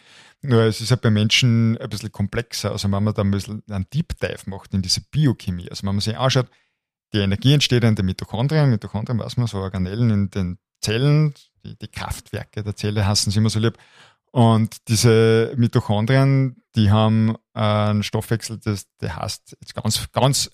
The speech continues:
vereinfacht oberbrochen, die Atmungskette. Also wo halt quasi unter Verwendung von Sauerstoff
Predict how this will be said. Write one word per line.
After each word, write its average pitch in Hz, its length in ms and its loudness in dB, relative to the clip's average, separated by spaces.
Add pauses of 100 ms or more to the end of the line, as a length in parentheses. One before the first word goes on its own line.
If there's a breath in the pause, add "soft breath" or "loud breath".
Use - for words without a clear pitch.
(140)
vereinfacht 110 440 0
oberbrochen, 113 520 0
die - 120 -8
Atmungskette. - 760 -8
Also 104 220 -4
wo 120 180 4
halt 117 200 2
quasi 113 260 -2
unter 113 240 -4
Verwendung 110 440 -2
von 101 180 -6
Sauerstoff 123 680 0